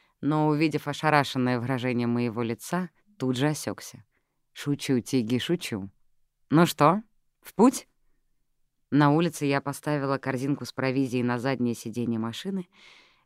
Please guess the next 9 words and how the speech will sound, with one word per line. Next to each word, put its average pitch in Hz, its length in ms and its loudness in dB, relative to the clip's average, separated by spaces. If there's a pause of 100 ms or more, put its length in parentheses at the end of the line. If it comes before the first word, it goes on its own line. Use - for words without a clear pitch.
рядом 175 520 2
положила 143 460 2
радиопередатчик, 135 1000 -4 (460)
после 156 240 -2
чего 170 300 0
села 165 300 2
за 139 180 0
руль 131 200 0
Берил. 113 440 -10